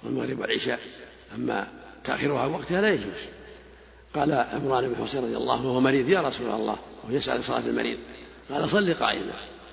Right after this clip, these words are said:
فإن لم تستطع فقاعدا، فإن لم تستطع فعلى جنب، فإن لم تستطع فمستلقيا"، ولم يرخص له في تأخير الصلاة. الواجب على المرضى أن يصلوا في الوقت،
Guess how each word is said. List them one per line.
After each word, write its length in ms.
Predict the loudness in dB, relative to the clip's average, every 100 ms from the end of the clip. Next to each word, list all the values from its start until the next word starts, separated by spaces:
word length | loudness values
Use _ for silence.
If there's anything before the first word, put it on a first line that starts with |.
| -20 -20 -18 0
فإن 280 | 10 12 12
لم 180 | 8 6
تستطع 440 | 4 2 0 0
فقاعدا، 560 | 0 2 2 0 -4 -10 -14 -18 -20 -20 -6
فإن 220 | 4 6
لم 240 | 6 6 2 -2 -6
تستطع 360 | -2 0 0
فعلى 360 | 2 4 6 4
جنب، 280 | 4 2 0 -8 -14 -16 -18 -20 -8 0
فإن 160 | 6
لم 300 | 6 6 4
تستطع 160 | 2 0
فمستلقيا"، 600 | 4 4 4 -2 -2 -12 -14 -18 -20 -20 -20 -20 -10
ولم 220 | 2 6 8
يرخص 340 | 6 4 2
له 60 | 2
في 120 | 2
تأخير 280 | 0 -2 -4
الصلاة. 320 | -4 -6 -6 -10 -20 -20 -20 -20 -12
الواجب 360 | 2 6 6 6
على 140 | 2
المرضى 360 | 4 4 2 2
أن 100 | 0
يصلوا 260 | 4 4 4
في 40 |
الوقت، 240 | 2 0